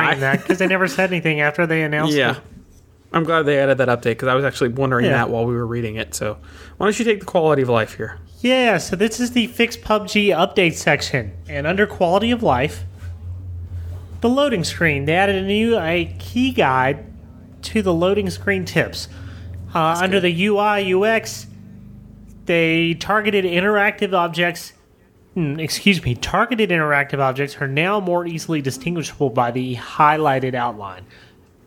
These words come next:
Speaker 1: The death cam reporting, uh, players can now report a player even if the death cam's target wasn't shown properly. Uh, kill feed display zero one, you can now adjust your kill feed display options.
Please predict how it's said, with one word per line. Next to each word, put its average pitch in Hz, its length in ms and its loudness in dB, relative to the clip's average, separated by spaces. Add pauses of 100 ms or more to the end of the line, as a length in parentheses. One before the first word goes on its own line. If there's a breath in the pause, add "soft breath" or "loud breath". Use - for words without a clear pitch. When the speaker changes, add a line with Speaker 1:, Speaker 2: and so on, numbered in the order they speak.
Speaker 1:
The 180 100 -2
death 202 300 0
cam 175 260 0
reporting, 156 640 0
uh, 185 220 -2
players 185 320 0
can - 160 -10
now 165 180 2
report 175 360 0
a 165 80 0
player 165 420 -2
even 165 300 -4
if 165 140 -4
the - 100 -16
death 143 240 2
cam's 139 280 -4
target 147 400 2
wasn't 135 300 0
shown 143 320 0
properly. 160 640 0
Uh, 123 240 -10
kill 175 260 2
feed 175 300 -2
display 156 500 0
zero 131 300 0
one, 170 340 2
you 170 80 -2
can 139 160 -2
now 143 240 4
adjust 143 400 2
your 123 80 -2
kill 156 260 2
feed 127 300 -2
display 123 400 -2
options. 110 560 -8